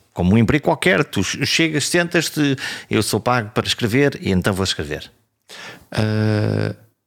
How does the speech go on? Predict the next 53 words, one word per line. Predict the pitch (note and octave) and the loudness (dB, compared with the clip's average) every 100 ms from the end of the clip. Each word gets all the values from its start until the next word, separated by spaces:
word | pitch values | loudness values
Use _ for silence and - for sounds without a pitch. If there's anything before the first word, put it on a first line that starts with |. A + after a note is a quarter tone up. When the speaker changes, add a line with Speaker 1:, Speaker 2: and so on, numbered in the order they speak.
| _ _ - | _ _ -8
Speaker 2:
não, | C#3+ - | -6 -2
eu | |
não | E2 E2+ | -2 0
sou | G2 | -2
pago | F#2 G2 G2+ | -2 -4 -4
para | - | -4
escrever. | G#2 - G2+ E2+ E2 D#2 D#2+ - | -4 0 0 2 2 0 -2 0
Quer | G#2+ | 0
dizer, | F2+ E2 | 0 0
eu | |
não | F2+ | 0
sou | F2+ | 0
pago | E2 | 0
para | - - | -2 -2
escrever. | D#2 F#2+ F#2 | 0 0 2
Eu, | F#2 F#2+ G#2 - - | 2 2 -2 -6 -12
eu, | G2+ F#2+ - - - - | -8 -4 -4 -4 -6 -4
eu, | F2 | -2
eu, | - - _ - - | -2 -6 _ -10 -4
eu | |
publico | F2 A2 A#2+ A2+ | 0 2 2 2
livros. | F#2 E2+ E2+ F2 - - - _ _ | 0 0 -2 -4 -8 -14 -18 _ _
Aliás, | F#3+ E3+ - - - - | -2 -2 -4 -16 -10 -6
a | G2 - | -6 -4
Penguin | - G#2+ G2 | -2 0 -2
publica | F2+ F#2+ F#2 F#2+ | -2 -2 -2 -2
os | |
meus | G2 G2 | 0 2
livros | G#2+ C#3 D#3+ - - - | 4 2 -4 -14 -14 -4
e | - | -4
eu | |
recebo | - - F#2 F2+ | -2 0 0 2
uma | F#2 | 0
percentagem | F#2 F#2+ F2 F2+ F2+ | 0 -2 -2 -2 -4
por | F2 | -8
cada | - F#2+ F2+ | -8 -6 -4
livro | F#2 F#2+ F#2 F2 F2+ F2 - - - - | -2 -2 -2 -2 -2 -4 -8 -18 -18 -4
vendido. | D#2+ D#2+ - - - - | -2 0 -2 -6 -20 -12
Ah, | F2 D#2 - - | -4 -2 -2 -4
portanto, | - - E2 | -6 -6 -2
eu | E2+ | -2
não | F2 | 0
sou | E2+ G2 | 0 -2
pago | F#2 F2 | -2 -4
para | - | -2
escrever. | - - F#2 E2 E2+ | -4 -2 -2 0 -2
Eu | |
tenho | E2+ F2+ F2 | -2 0 2
a | |
iniciativa | F2 E2+ - - F#2+ F2 E2+ | 2 2 0 0 0 0 -2
de | F2+ F2+ | -2 0
Speaker 1:
De | A#2+ | 0
escrever. | - E2+ D#2 | 2 0 -2